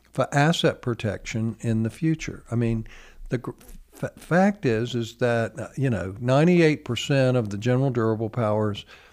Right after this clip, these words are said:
of attorney that I review that are even done by attorneys are not adequate, because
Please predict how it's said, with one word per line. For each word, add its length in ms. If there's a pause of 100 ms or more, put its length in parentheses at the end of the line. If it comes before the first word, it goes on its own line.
(320)
of 140
attorney 480
that 300 (100)
I 240
review 1080 (120)
that 260
are 140
even 320
done 240
by 280
attorneys 960
are 160
not 400
adequate, 800
because 520